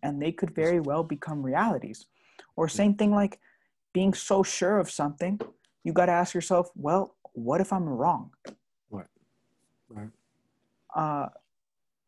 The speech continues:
Speaker 1: which we don't know. Again, it all leads back to we don't know.
Speaker 2: But I
Speaker 1: I know
Speaker 2: think
Speaker 1: that I
Speaker 2: it's so
Speaker 1: don't know.
Speaker 2: powerful, and that we're on the way of knowing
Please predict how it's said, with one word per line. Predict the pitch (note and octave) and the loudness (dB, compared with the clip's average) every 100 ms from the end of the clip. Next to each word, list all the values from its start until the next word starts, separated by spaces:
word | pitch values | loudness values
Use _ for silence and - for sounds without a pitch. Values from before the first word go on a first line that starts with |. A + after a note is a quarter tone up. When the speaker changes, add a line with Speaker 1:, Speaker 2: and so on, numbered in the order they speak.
| _ | _
Speaker 1:
which | E3 - - - - | -2 -2 -12 -20 -10
we | D#3+ | -8
don't | C#3 F#3+ F#3+ - | 2 2 2 0
know. | D3+ G2+ - D3 | -4 -4 -6 -8
Again, | D3 D#3 - - _ _ D#3 | -2 -2 -2 -12 _ _ -4
it | D#3 | 2
all | F3 F#3+ | 4 4
leads | F3+ F3 - | 2 -2 -4
back | E3+ F3+ - | -6 -6 -8
to | D3+ | -8
we | C#3 D#3 - | -8 -8 -4
don't | F#3 G3+ | -4 -2
know. | C#3 F3+ G3 - _ _ _ _ _ _ _ - - _ _ _ _ - | -4 -6 -8 -12 _ _ _ _ _ _ _ -20 -20 _ _ _ _ 4
Speaker 2:
But | D#3 | 6
I | |
Speaker 1:
I | |
know | E3+ | 8
Speaker 2:
think | G3+ | 6
Speaker 1:
that | F#3+ | 6
I | F3 | 6
Speaker 2:
it's | |
so | E3+ C#3 | 8 6
Speaker 1:
don't | |
know. | E3+ | 6
Speaker 2:
powerful, | C3 C3+ D3 D3+ D#3 E3 - | 6 6 4 4 4 4 -2
and | C#3 C3 C3 | -2 0 0
that | B2+ A#2+ A2+ | 0 -2 -4
we're | A#2+ C3 C3 B2+ - | 4 6 6 4 -2
on | C3+ C3+ C#3 C#3 B2 | -4 0 0 0 0
the | A#2 | 0
way | A2+ B2+ C3 | 4 6 6
of | C3 A2 | 4 -6
knowing | A2+ G#2+ A2+ C#3 D3 | -8 -6 -4 -2 -4